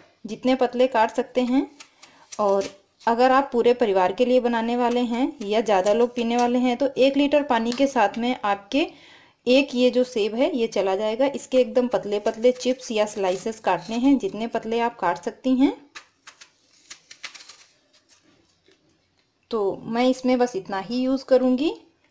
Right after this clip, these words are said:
और ग्लास बड़ा है तो चाहे तो अगर नहीं आ रहा है तो ऐसे ही डाल दें, जग है तो छोटा बर्तन है बारीक काट कर डालें। बारीक का मतलब है इसके दो टुकड़े आप कर सकते हैं।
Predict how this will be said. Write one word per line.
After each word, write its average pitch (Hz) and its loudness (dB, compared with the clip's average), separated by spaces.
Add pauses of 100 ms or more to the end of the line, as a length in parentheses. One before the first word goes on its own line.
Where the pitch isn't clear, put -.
और 208 -2
ग्लास 190 0
बड़ा 233 2
है 311 4 (600)
तो 180 -2
चाहे 208 0
तो 277 2
अगर 262 4
नहीं 226 0
आ 240 2
रहा 240 2
है 233 0
तो 240 -4
ऐसे 196 -2
ही 262 0
डाल 240 2
दें, 285 2 (100)
जग 233 2
है 262 2
तो 349 -2 (1160)
छोटा 226 2
बर्तन 247 2
है 277 6
बारीक 202 0
काट 233 0
कर 262 2
डालें। 247 2
बारीक 226 0
का 262 2
मतलब 226 0
है 294 4
इसके 277 -6
दो 190 0
टुकड़े 196 -6
आप 202 -4
कर 185 -4
सकते 170 -14
हैं। 185 -12